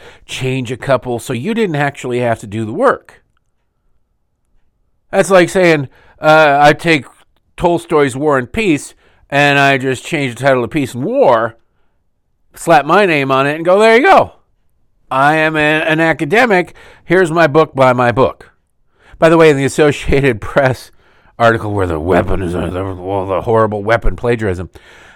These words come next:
they write this about scalping.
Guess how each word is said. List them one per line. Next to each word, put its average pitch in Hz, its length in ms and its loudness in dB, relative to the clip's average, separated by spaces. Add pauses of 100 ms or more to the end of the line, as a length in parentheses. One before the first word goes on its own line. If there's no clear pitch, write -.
(100)
they 131 140 2
write 139 300 4
this 120 420 -2 (420)
about 104 420 0 (260)
scalping. - 800 -8